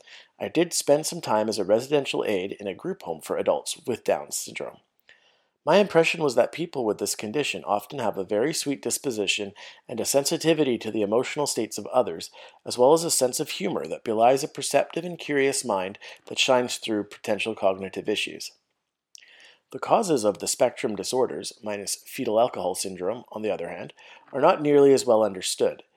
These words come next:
A D H D is often considered to be the result of disordered attachment, coupled with a genetic predisposition towards neurological sensitivity. Our nerves fire with less stimulation than other people.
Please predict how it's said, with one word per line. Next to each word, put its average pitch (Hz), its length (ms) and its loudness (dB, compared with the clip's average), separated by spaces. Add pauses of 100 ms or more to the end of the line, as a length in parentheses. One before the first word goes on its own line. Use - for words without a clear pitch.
(400)
A 143 100 0
D 151 160 2
H 185 240 -2
D 110 200 -4
is 101 140 -2
often 139 320 0
considered 117 480 -4
to 117 80 -8
be 110 160 -4
the 104 120 -2
result 104 440 -2
of 104 120 -16
disordered 120 480 0
attachment, 104 680 0 (440)
coupled 151 280 2
with 135 140 0
a 131 40 -2
genetic 123 500 0
predisposition 131 920 -6
towards 107 360 -6
neurological 113 640 2
sensitivity. - 800 -8 (640)
Our 113 160 2
nerves 127 380 -2
fire 110 380 4
with 95 160 -8
less 123 200 0
stimulation 135 720 0
than 101 220 -4
other 110 200 -4
people. - 380 -18